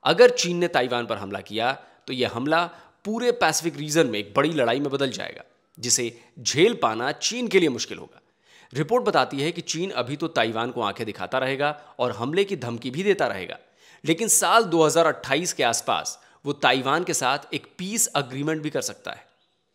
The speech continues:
Council for Relations ने तो एक रिपोर्ट भी तैयार की है जो चीन के ताइवान पर हमले के तरीकों और उसके नतीजों के बारे में समझा रही है। ये रिपोर्ट बता रही है कि अमेरिका और जापान की सिक्योरिटी के अलावा भी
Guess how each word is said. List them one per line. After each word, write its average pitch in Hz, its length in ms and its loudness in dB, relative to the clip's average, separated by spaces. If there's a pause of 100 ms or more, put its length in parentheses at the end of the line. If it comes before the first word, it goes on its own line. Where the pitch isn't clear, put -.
(360)
Council 185 320 4
for 214 140 2
Relations 185 440 0
ने 165 80 0
तो 175 240 -2
एक 156 200 -4
रिपोर्ट 143 320 -4
भी 165 80 -4
तैयार 131 300 0
की 135 160 -8
है 160 100 -4
जो 165 100 -6
चीन 147 300 -4
के 151 140 -6
ताइवान 120 460 -2
पर 127 120 -6
हमले 117 240 -6
के 113 120 -10
तरीकों 107 460 -6 (320)
और 135 120 -2
उसके 160 200 -2
नतीजों 120 440 -6
के 135 100 -6
बारे 113 220 -2
में 131 80 -4
समझा 123 320 -6
रही - 140 -10
है। - 120 -20 (540)
ये 147 120 2
रिपोर्ट 160 280 2
बता 165 220 4
रही 175 200 0
है 185 140 -2
कि 185 120 -6
अमेरिका 143 540 -2
और 160 120 0
जापान 131 420 0
की 147 120 -10
सिक्योरिटी 131 520 -4
के 143 80 -4
अलावा 131 280 4
भी - 200 -8